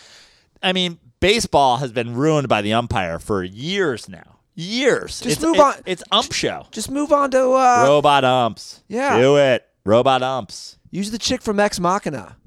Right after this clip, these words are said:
Speaker 1: Yeah. Yeah, hot robot umps.
Speaker 2: Hot robot umps.
Speaker 1: Absolutely.
Speaker 2: That's what I want.
Speaker 1: Just fleshlights down the baselines.
Speaker 2: <laughs>
Speaker 1: Just like, <laughs> just gyrating in certain directions
Speaker 2: This
Speaker 1: for
Speaker 2: is what
Speaker 1: balls
Speaker 2: I'll,
Speaker 1: and strikes.
Speaker 2: this is what I'll concede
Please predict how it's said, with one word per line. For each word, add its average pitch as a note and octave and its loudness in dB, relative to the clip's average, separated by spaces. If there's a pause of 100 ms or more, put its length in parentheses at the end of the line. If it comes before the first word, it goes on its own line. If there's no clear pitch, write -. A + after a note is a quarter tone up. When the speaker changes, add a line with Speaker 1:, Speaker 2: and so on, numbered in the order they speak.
(240)
Speaker 1:
Yeah. A2+ -4 (560)
Yeah, A#2 -10
hot A#2 -4
robot F2+ -8
umps. E2 -14
Speaker 2:
Hot F#3 -2
robot D3+ 4
umps. B2+ -4
Speaker 1:
Absolutely. G2+ -10
Speaker 2:
That's - -14
what C3+ -4
I C3+ 2
want. A#2 -4
Speaker 1:
Just C3+ -2
fleshlights A2+ -4
down G#2 -4
the F#2 -12
baselines. F#2 -8
Speaker 2:
<laughs> - -12
Speaker 1:
Just F2 -18
like, F#2 -10 (2000)
<laughs> - -12
just D3+ -12
gyrating B2+ 0
in A2 -10
certain B2+ -6
directions A2 -10
Speaker 2:
This C4 -2
Speaker 1:
for E4+ -4
Speaker 2:
is D4 -6
what D#4 -6
Speaker 1:
balls D4+ 0
Speaker 2:
I'll, - -18
Speaker 1:
and G#3 -20
strikes. A3+ -12
Speaker 2:
this C4 -6
is C4+ -10
what C4+ -4
I'll A#3 2
concede F3 -6